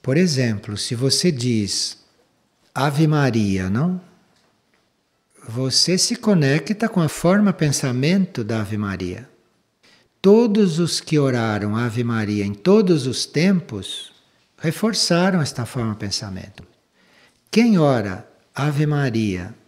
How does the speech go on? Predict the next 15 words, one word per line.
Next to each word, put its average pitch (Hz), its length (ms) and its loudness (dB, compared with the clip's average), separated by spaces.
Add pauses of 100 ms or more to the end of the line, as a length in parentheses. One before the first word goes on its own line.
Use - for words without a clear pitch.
(220)
de 131 140 -4
coração, 139 960 -2 (100)
não 190 260 -2
assim, 110 440 -4
né, 147 200 -4
de 101 460 -4
boca, 90 360 -10 (480)
mas 127 180 -8
quem 208 280 4
ora 120 380 2
Ave 147 280 0
Maria 113 640 0 (200)
de 117 180 -4
coração 143 880 0 (480)
está 185 600 -4